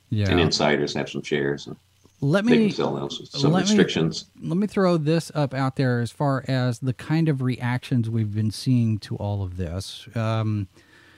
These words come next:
Speaker 1: this got posted. This is New York P D counterterrorism. They say, "The stock market has had an interesting week, to say the least. We're happy to report the Wall Street charging bull is secure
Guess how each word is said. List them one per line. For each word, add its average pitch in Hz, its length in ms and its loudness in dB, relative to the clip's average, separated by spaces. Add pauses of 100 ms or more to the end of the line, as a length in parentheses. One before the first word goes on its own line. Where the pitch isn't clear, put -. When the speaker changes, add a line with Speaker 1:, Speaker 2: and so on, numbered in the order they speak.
(520)
Speaker 1:
this 151 680 0
got 165 300 2
posted. 156 840 2
This 139 260 -4
is 139 140 -2
New 147 140 2
York 165 340 -2 (300)
P 170 240 -4
D 147 360 0
counterterrorism. 156 1500 0
They 120 120 0
say, 127 160 -6
"The 123 120 -4
stock 208 280 0
market 208 340 -2
has 160 260 0
had 165 220 -2
an 151 140 -4
interesting 180 440 0
week, 175 200 0
to 131 100 -2
say 156 180 0
the 123 120 0
least. 196 320 0
We're 117 100 -2
happy 151 280 0
to 139 80 0
report 131 400 0
the 120 80 0
Wall 151 200 2
Street 156 260 -2
charging 165 440 4
bull 170 300 6
is 117 100 -2
secure 226 520 0